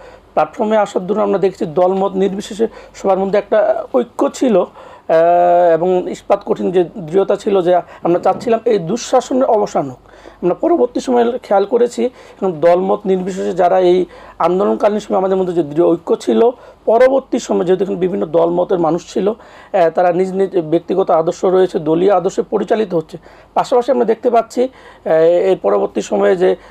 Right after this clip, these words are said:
অনেকে নির্বাচন কেন্দ্রিক ব্যস্ততা রয়েছে, নির্বাচন কেন্দ্রিক, আহ, কাজের জন্য তারা দলীয় আদর্শের দ্বারা, আহ, নির্বাচন কেন্দ্রিক ক্ষমতা যাওয়ার যে আকাঙ্ক্ষা রয়েছে, এর জন্য তারা ব্যক্তিগত এবং দলীয় আদর্শের জায়গা থেকে যেহেতু তারা কাজ করছে, সে জায়গা থেকে আমাদের কাছে মনে হয়েছে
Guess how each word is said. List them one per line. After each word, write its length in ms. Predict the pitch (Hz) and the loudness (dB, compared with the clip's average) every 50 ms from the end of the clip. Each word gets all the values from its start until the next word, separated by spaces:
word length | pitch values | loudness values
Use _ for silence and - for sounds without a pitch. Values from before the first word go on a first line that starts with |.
| - | -4
অনেকে 240 | - 196 196 185 190 185 | -2 0 0 0 2 0
নির্বাচন 460 | 185 190 175 185 208 196 - 196 185 | 0 0 0 0 -2 0 0 -2 -2
কেন্দ্রিক 340 | 175 202 180 175 180 165 156 | -2 -2 -2 -2 -2 -2 0
ব্যস্ততা 380 | 165 170 - - 175 180 180 | 0 0 0 -2 -4 -2 2
রয়েছে, 260 | 160 170 175 175 202 | 2 2 2 2 0
নির্বাচন 440 | 180 170 170 160 170 175 - 185 175 | 0 0 0 0 -2 -2 -2 -4 -4
কেন্দ্রিক, 400 | 175 190 180 180 180 175 180 175 - | -2 -2 -2 0 0 0 -2 -4 -4
আহ, 400 | - - - - - - - 139 - | -8 -20 -20 -12 -6 -4 -4 -2 0
কাজের 260 | - 160 160 170 185 | 0 0 0 0 -2
জন্য 160 | 175 208 202 185 | -4 -2 -2 0
তারা 180 | - 185 180 | 0 0 0
দলীয় 340 | 156 147 170 175 190 202 214 | 0 0 0 2 2 4 4
আদর্শের 460 | 196 190 180 208 196 - - 226 190 | 4 2 2 0 -2 -2 -4 -4 -2
দ্বারা, 200 | 185 208 208 214 | 0 2 2 2
আহ, 480 | 214 214 - - - - - - 175 165 | 0 -2 -6 -16 -20 -12 -4 -2 0 2
নির্বাচন 440 | 165 170 180 180 170 190 - 190 185 | 2 2 0 0 -2 -4 -4 -4 -4
কেন্দ্রিক 220 | 190 185 190 185 | -2 -2 -4 -4
ক্ষমতা 320 | - - 170 175 160 196 | -6 -6 -6 -4 -2 -2
যাওয়ার 260 | 170 160 175 170 170 151 | 0 2 2 2 2 2
যে 80 | 165 | 0
আকাঙ্ক্ষা 440 | - - - - 196 208 202 226 220 | -2 -2 -2 -4 -4 -4 -2 0 0
রয়েছে, 360 | 208 220 220 208 - 247 240 - - - - - | 2 2 2 2 2 0 -2 -2 -4 -12 -4 -2
এর 140 | 254 240 | -2 0
জন্য 200 | - 254 254 254 | 0 0 0 0
তারা 200 | 220 214 233 233 | 0 0 0 0
ব্যক্তিগত 580 | 220 180 196 202 - - - 240 240 247 247 247 | 0 0 -2 -4 -4 -4 -2 0 0 2 2 4
এবং 200 | 247 233 240 220 185 | 2 2 2 0 -2
দলীয় 260 | 180 226 233 254 254 | -2 0 2 4 4
আদর্শের 460 | 247 240 208 240 240 - - 269 247 240 - - - - - - | 4 4 2 0 -2 -2 0 0 0 0 -2 -8 -20 -20 -12 -4
জায়গা 340 | 160 180 180 202 202 240 240 | 0 2 2 4 4 2 2
থেকে 200 | 240 247 240 240 | 2 0 -2 -2
যেহেতু 200 | 208 233 214 - | -2 -4 -4 -4
তারা 120 | - 240 | -4 -4
কাজ 240 | 233 - 233 220 - | -2 0 0 0 0
করছে, 220 | - 262 220 - | -4 -12 -14 -8
সে 140 | - - 247 | -4 -2 0
জায়গা 240 | 220 226 208 214 214 | 0 2 2 0 0
থেকে 180 | 214 220 208 208 | -2 -2 -2 -2
আমাদের 240 | 202 196 196 202 | -2 -2 -2 -4
কাছে 140 | 196 196 202 | -4 -4 -2
মনে 260 | 190 175 180 190 226 | -2 0 0 0 2
হয়েছে 400 | 247 247 247 254 - - - 254 | 2 2 0 0 -2 -2 -2 -2